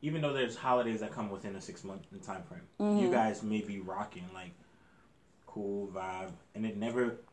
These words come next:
Speaker 1: would come across that, "Okay, what are we doing? What are, are we official?"
Speaker 2: Oh.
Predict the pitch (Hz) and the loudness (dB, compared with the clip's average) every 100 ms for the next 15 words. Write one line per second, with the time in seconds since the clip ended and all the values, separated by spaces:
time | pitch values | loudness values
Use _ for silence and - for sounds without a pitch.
0 | - - 110 120 - 113 117 - 101 98 | -16 -2 2 2 0 -4 -4 -2 -2 0
1 | 98 - 92 - - 98 92 104 110 98 | -2 -4 -6 -6 -8 -6 -4 -2 -2 -4
2 | 87 - 98 95 90 98 95 - - - | -8 -8 -8 -6 -6 -6 -8 -10 -20 -12
3 | - 98 95 90 87 - 110 - 101 95 | -2 0 0 -4 -6 -4 -2 0 0 0
4 | 123 | -2